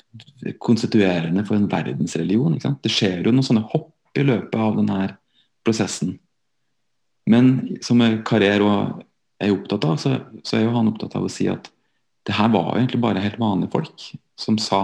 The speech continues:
det og det, som fortalte hverandre historier, som vandret rundt, gikk inn og ut av hjemmene til hverandre, eh, og fortalte historier. Så i utgangspunktet for Bibelen er jo selvfølgelig, og for religion, er at noen begynte å fortelle historier,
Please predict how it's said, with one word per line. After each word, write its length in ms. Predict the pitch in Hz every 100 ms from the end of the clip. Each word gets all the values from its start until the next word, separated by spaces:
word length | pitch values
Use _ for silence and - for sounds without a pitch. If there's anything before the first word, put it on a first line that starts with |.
| 98
det 120 | 95
og 120 | 92 101
det, 140 | 127 151 - _ _ _ -
som 120 | - 110
fortalte 420 | 110 113 117 127
hverandre 300 | 120 98 98
historier, 580 | 107 107 92 90 117 143 - _ _ -
som 160 | - 107
vandret 400 | 117 104 87 95
rundt, 460 | 107 135 147 - - -
gikk 240 | 113 117 104
inn 160 | 101
og 120 | 107 101
ut 80 | 98
av 20 |
hjemmene 360 | 90 87 87
til 100 | -
hverandre, 300 | 113 - - - - _ _ _ _ _ _ _ -
eh, 420 | 101 98 95 92 87 - _ -
og 80 |
fortalte 380 | - - 107 117
historier. 400 | - 107 76 139 - _ _ -
Så 140 | 113
i 60 | 120 - 120
utgangspunktet 640 | 117 98 - 98 90 92 -
for 80 | 117
Bibelen 400 | 104 92 95 123
er 100 | 104
jo 80 | 104
selvfølgelig, 480 | - 107 95 98 -
og 140 | 104
for 80 | 117
religion, 380 | 113 117 139 117
er 220 | 101 107 110 _ _ _ _ -
at 120 | 107
noen 300 | 107 104 110
begynte 240 | 104 101 -
å 40 |
fortelle 260 | 104 95 101
historier, 460 | 104 90 95 127